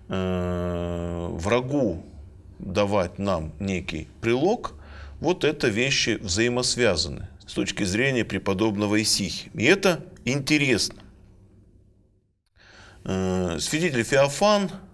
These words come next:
э, святитель Игнатий, они говорят, э, о парении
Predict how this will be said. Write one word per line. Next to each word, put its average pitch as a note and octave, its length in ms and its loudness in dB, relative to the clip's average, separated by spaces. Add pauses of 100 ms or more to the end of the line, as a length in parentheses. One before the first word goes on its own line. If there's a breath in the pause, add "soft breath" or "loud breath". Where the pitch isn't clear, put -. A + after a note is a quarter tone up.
(720 loud breath)
э, F#2+ 800 -2
святитель G#2 640 -4
Игнатий, A#2+ 720 0 (180)
они A#2 540 -2 (420 loud breath)
говорят, G#2+ 960 2
э, F2 480 -4 (140)
о A#2 380 0 (280)
парении A2+ 720 2